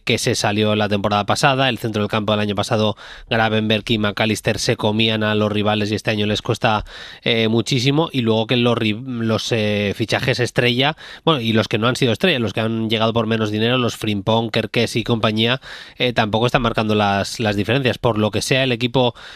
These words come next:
está en un momento de forma muy, muy distinto al, al del año pasado, eh, y ponía en la ecuación en las últimos, en las últimas horas, eh, Johnny B. Mikel, que sabes que es exjugador de, del Chelsea,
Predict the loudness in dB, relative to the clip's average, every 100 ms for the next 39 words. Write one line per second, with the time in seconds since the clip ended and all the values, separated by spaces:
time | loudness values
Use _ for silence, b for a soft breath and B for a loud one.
0 | B -4 0 0 0 0 0 2 2 2
1 | 0 0 0 0 2 2 2 0 0 0
2 | 2 2 2 0 -4 -4 -2 0 0 0
3 | 2 2 2 B B B -6 -2 0 0
4 | 2 2 2 0 0 0 -2 0 0 2
5 | 2 0 0 -2 -2 0 0 0 -2 -2
6 | 0 0 0 0 0 0 -2 -2 0 0
7 | 0 0 2 2 2 0 -4 B B B
8 | -2 0 2 2 2 2 2 2 0 0
9 | 0 0 -2 -2 -2 -2 -2 -2 -2 0
10 | 2 2 2 0 0 0 0 -2 0 -2
11 | -2 -2 0